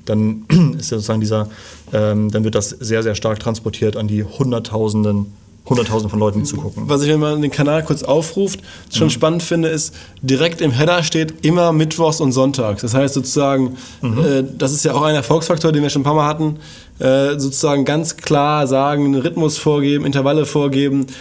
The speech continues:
Speaker 2: darauf verlassen sich die Nutzer. Ich hab irgendwie das Gefühl, das ist für die YouTuber selber natürlich auch der ganz, ganz große Fluch.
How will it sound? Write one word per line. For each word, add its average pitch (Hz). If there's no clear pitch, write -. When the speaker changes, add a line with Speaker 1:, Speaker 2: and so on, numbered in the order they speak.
Speaker 2:
darauf 135
verlassen 151
sich 143
die 143
Nutzer. 151
Ich -
hab 160
irgendwie 156
das 156
Gefühl, 160
das 147
ist 156
für 160
die 143
YouTuber 156
selber 156
natürlich 156
auch 151
der 143
ganz, 156
ganz 156
große 156
Fluch. 170